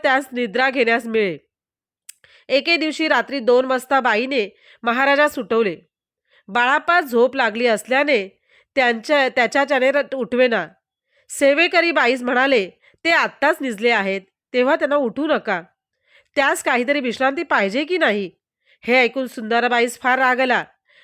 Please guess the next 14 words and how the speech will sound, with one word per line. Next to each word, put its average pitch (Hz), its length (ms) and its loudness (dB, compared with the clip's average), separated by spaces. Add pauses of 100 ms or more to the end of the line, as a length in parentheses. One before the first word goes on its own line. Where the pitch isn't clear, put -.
व 233 60 0
ती 269 160 -2
बाळापास 233 580 0
नाना 226 300 -2
प्रकारे 240 380 -2
बोलू 220 240 -4
लागली. 196 360 -4 (600)
"सर्व 262 300 2
सेवेकरी 254 500 2
मेले 247 340 2
सारखे, 233 360 -2
सा-, 226 320 0
सारखेच 240 480 -2
आहेत, 226 220 2